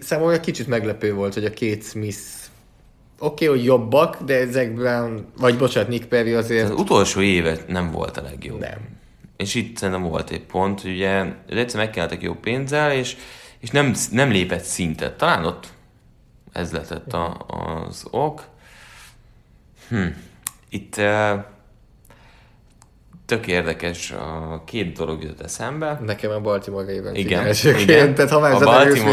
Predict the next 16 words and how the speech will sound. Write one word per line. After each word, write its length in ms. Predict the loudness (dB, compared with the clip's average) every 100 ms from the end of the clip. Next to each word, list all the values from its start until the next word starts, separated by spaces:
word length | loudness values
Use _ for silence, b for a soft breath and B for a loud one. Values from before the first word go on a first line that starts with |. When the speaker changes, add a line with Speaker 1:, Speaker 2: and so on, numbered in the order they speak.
| 6
Speaker 2:
Baltimore 180 | 6 4
Speaker 1:
oda 20 |
ment. 360 | 4 0 0 2
Speaker 2:
ugyanígy, 440 | 4 4 2 0
tehát 180 | -2 -4
ő 180 | 2 4
az 120 | 4
egyik, 420 | 4 2 -2 -6
a 80 | -2
második 600 | 4 6 4 2 -2 -2 -2
pedig, 520 | 2 2 2 0 0
ö, 480 | 2 4 6 6 4 2 B B B B B B B B B B B _ _ -20 -16 -16 -16 _ _ -20 -20 -20 _ _ _ -6
én 220 | 2 4
el 160 | 6 4
tudnám 360 | 2 2 2 2
képzelni 1080 | 2 2 2 2 4 2 2 0 -2 -6